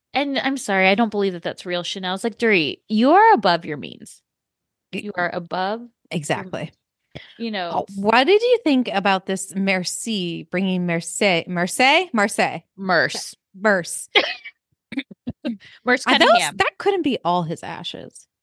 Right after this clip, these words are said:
Speaker 1: Um,
Speaker 2: I
Speaker 1: yeah,
Speaker 2: think
Speaker 1: I
Speaker 2: she just
Speaker 1: thought
Speaker 2: got
Speaker 1: maybe
Speaker 2: part
Speaker 1: she
Speaker 2: of them.
Speaker 1: Yeah, I was thinking
Speaker 2: For the
Speaker 1: maybe they were
Speaker 2: Ziploc baggie.
Speaker 1: split through from a po-, from important people in his life.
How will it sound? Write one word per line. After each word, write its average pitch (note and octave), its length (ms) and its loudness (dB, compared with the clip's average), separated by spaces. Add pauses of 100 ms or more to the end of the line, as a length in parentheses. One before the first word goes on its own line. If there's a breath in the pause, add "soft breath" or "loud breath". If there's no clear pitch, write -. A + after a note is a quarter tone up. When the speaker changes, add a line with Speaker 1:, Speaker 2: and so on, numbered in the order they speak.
(360)
Speaker 1:
Um, F#4 480 0
Speaker 2:
I F4 100 0 (280)
Speaker 1:
yeah, - 160 0
Speaker 2:
think D#4+ 120 4
Speaker 1:
I - 20 0
Speaker 2:
she C#4 100 -2
just - 160 0
Speaker 1:
thought A3 80 2
Speaker 2:
got B4 80 0
Speaker 1:
maybe C5 60 -2
Speaker 2:
part F#3 160 4
Speaker 1:
she E3 60 0
Speaker 2:
of D3 120 -6
them. G3+ 220 -8 (120)
Speaker 1:
Yeah, A#3+ 220 0
I A3 60 2
was C#4 120 -6
thinking E4 260 -8
Speaker 2:
For D4+ 80 2
the - 60 0
Speaker 1:
maybe G#3 120 4
they G3+ 80 2
were F3+ 60 6
Speaker 2:
Ziploc E3+ 140 0
baggie. F3 160 2
Speaker 1:
split F#3+ 280 0
through F#3+ 300 -6
from F#3+ 160 -2
a F3 80 0
po-, - 200 -10 (120)
from F#3+ 160 -2
important E3+ 460 -4
people E3+ 380 -4
in F3+ 160 -8
his F#3+ 240 -8
life. A3 360 2